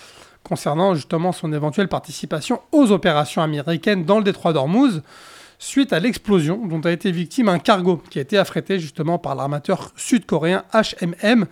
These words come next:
sans faire de victimes. Alors, qu'en est-il des négociations, donc en parallèle de ces, de ces, euh, passages d'armes ?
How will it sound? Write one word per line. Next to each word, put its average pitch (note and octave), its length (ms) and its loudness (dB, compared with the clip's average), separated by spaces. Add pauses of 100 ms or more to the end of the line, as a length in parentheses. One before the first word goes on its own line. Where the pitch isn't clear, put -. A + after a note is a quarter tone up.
(320)
sans - 200 -6
faire G3+ 220 0
de E3+ 160 0
victimes. E3 480 -4 (840)
Alors, F3 260 2
qu'en A3 160 4
est-il A3+ 420 4
des F3+ 180 4
négociations, G3 600 2
donc D#3 160 -2
en E3 80 0
parallèle E3+ 420 2
de D3+ 80 -2
ces, D3 320 -4 (640)
de E3+ 100 0
ces, D#3+ 240 -6
euh, C#3+ 460 -6 (160)
passages E3 400 0
d'armes ? E3 560 2